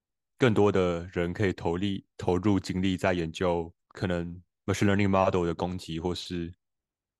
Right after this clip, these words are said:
干扰上面？因为，嗯，有一种技术就是，譬如说有一个很经典的图片，就是一个 model 本来可以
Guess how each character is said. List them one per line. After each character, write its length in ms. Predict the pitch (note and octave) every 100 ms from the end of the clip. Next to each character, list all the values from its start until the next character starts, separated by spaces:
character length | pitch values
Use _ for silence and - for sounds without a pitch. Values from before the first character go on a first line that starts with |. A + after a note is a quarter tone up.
| -
干 160 | F#2+
扰 180 | F2+ D2+
上 220 | D#2 E2+
面？ 180 | D#2+ - A2 _ _ _ -
因 100 | C3
为， 140 | C#3 C3+ -
嗯， 480 | G2+ F#2 F2+ F2 F2+ -
有 100 | G#2+
一 40 |
种 240 | C3 B2 F2
技 160 | -
术 120 | G#2 G2+
就 120 | G#2
是， 200 | G2+ G2
譬 840 | - - _ _ _ _ _ -
如 60 | A#2
说 180 | A2+ - _ _ _ _ _
有 140 | A2 G#2
一 60 |
个 80 | A2
很 120 | A2
经 140 | G#2 C#3
典 140 | G#2
的 40 |
图 120 | - F2+
片， 160 | G2+
就 100 | G2
是 240 | G2+ G#2 -
一 60 | G#2
个 60 |
model 300 | G2+ G2+ G2
本 140 | F2+ F2
来 20 |
可 100 | G#2
以 240 | F2+ F2